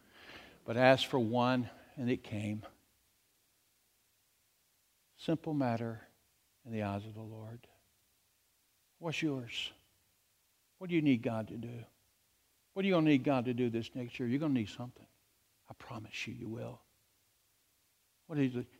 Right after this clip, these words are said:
You'll have the choice to either to worry, be fretful,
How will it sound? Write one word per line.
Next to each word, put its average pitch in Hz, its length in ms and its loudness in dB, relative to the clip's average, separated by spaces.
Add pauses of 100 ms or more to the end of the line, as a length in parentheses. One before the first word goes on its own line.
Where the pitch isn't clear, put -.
(120)
You'll 147 180 4
have 165 180 6
the 180 80 4
choice 165 460 2
to 147 100 0
either 139 240 4
to 135 100 -2
worry, 151 640 2 (1600)
be 113 120 -10
fretful, 165 760 2